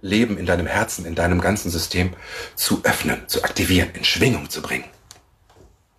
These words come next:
Dazu wird noch erklärt, der wichtigste Punkt ist der, dass jeder, der Nam-Myoho-Renge-Kyo chantet,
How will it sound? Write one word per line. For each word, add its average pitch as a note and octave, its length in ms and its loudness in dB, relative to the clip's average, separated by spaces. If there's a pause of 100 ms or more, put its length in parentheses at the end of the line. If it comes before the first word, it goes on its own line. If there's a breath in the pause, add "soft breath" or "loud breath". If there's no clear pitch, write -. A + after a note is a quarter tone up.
(920 loud breath)
Dazu B2 240 4
wird D3 180 4
noch C3+ 120 -2
erklärt, C3 380 0
der - 120 0
wichtigste G3+ 340 -2
Punkt F#3+ 260 -2
ist - 160 -8
der, C#3+ 160 2
dass C#3+ 200 0
jeder, F#3 260 2
der G#2+ 120 4
Nam-Myoho-Renge-Kyo G#2 840 2
chantet, F#3+ 540 2